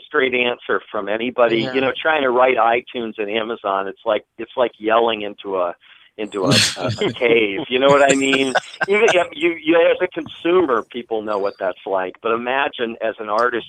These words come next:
Speaker 1: you're trying to understand that you just, you get these answers back that completely, it's as if they didn't even read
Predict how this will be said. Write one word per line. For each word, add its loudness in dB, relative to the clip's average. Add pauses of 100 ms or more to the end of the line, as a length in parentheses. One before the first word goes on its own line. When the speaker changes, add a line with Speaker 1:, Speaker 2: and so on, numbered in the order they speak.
Speaker 1:
you're -16
trying -4
to -4
understand -6 (500)
that 0
you -4
just, -4
you -4
get 2
these -6
answers -2
back 2 (460)
that -2
completely, 0
it's -4
as -4
if -2
they 2
didn't -4
even -4
read -4